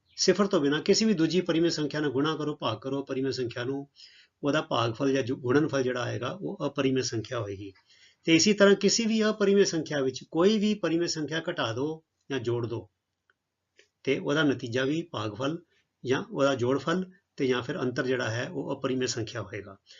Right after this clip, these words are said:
ਸੋ ਨਾਲੇ ਇੱਕ ਪਰਿਮੇਯ ਸੰਖਿਆ ਅਤੇ ਅਪਰਿਮੇਯ ਸੰਖਿਆ ਦਾ ਜੋੜਫਲ ਇੱਕ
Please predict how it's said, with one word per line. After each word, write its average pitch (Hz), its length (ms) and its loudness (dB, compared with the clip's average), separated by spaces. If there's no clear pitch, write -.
ਸੋ 196 400 4
ਨਾਲੇ 151 320 6
ਇੱਕ 190 140 0
ਪਰਿਮੇਯ 180 300 4
ਸੰਖਿਆ 156 560 -2
ਅਤੇ 196 280 2
ਅਪਰਿਮੇਯ 175 360 4
ਸੰਖਿਆ 147 340 -2
ਦਾ 147 120 0
ਜੋੜਫਲ 135 480 0
ਇੱਕ 165 240 -6